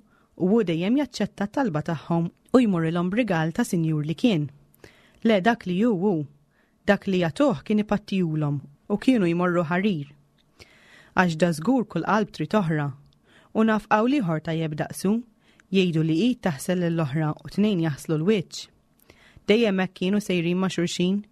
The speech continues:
is-Sur Ricard u l-bdiewa tiegħu tal-Wardija u ta' Burmarrat.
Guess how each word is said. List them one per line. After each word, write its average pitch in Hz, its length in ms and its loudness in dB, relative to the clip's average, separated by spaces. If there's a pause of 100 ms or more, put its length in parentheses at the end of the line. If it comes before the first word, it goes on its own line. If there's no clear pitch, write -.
(200)
is-Sur 262 320 2
Ricard 175 460 0
u - 20 -2
l-bdiewa 185 460 0
tiegħu 165 320 0
tal-Wardija 160 720 0
u - 80 -4
ta' 180 100 2
Burmarrat. 151 720 0